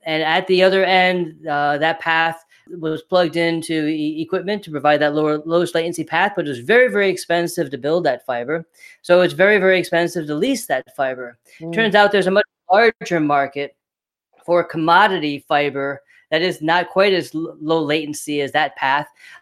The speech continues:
Speaker 1: Um, so what they did is they took the other strands and they wrapped them around spools of fiber <laughs> in order to slow it down, to make the fiber path the same as the fiber path that would go around the mountains.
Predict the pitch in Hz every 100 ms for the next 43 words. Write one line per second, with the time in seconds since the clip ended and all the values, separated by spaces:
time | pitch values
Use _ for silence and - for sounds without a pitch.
0 | - 147 143 143 143 190 185 180 185 180
1 | 185 247 214 185 175 165 160 185 _ _
2 | - 233 226 - 156 170 170 208 196 -
3 | 175 156 156 160 156 147 143 185 185 180
4 | 160 170 175 175 - - 254 202 160 165
5 | 151 147 240 247 196 147 180 - - -
6 | _ - - 180 208 208 196 - 202 233
7 | 247 226 240 143 139 135 - - _ _
8 | _ 180 180 214 208 185 165 214 214 233
9 | 214 - 185 196 190 175 - 220 233 233
10 | 220 208 190 190 170 165 180 175 170 -
11 | 156 160 - - _ - 180 - 190 190
12 | 160 165 180 196 180 151 143 147 - 127
13 | 123 -